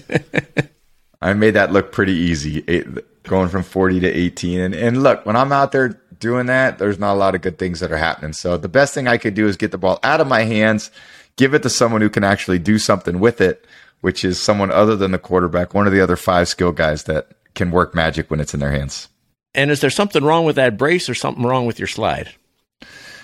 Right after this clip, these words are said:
Speaker 2: You know, the slide, I, it was weird. I'd never had that happen before. I landed on it and it completely torqued. And it was like one of the, the, the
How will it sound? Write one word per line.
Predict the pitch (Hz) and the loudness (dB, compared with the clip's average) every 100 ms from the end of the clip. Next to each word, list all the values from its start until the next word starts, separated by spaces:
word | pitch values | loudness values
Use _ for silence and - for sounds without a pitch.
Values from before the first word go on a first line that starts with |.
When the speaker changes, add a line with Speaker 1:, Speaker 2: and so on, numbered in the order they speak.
| - | -8
Speaker 2:
You | 139 | 0
know, | 151 | 2
the | - 135 | 4 0
slide, | - 147 156 | 2 2 4
I, | 139 107 | 4 2
it | 117 | 2
was | 123 - - | 0 -2 -8
weird. | 110 143 120 | -4 0 2
I'd | 90 95 | 0 0
never | 131 131 | -2 -2
had | 120 117 | -2 -2
that | 113 107 | -2 -2
happen | 107 113 101 | -4 -6 -6
before. | 87 98 85 | -6 -2 0
I | 82 95 | 0 0
landed | 110 160 165 | 0 2 4
on | 131 117 120 | 4 4 2
it | - | 0
and | 117 | 0
it | 107 - | 0 -2
completely | 127 104 160 156 160 | -4 -2 -2 -2 -4
torqued. | 120 - 131 113 - - - - | -4 4 4 4 0 -12 -8 -2
And | 113 107 | 0 2
it | 82 | 2
was | 104 92 | 0 2
like | 101 101 - - _ _ _ _ _ _ | 2 2 -2 -20 _ _ _ _ _ _
one | 101 120 | 0 2
of | 123 98 | 2 4
the, | 95 85 - | 4 2 -2
the, | - 85 - - | -2 -2 -2 -6
the | - 82 76 | -4 -2 -4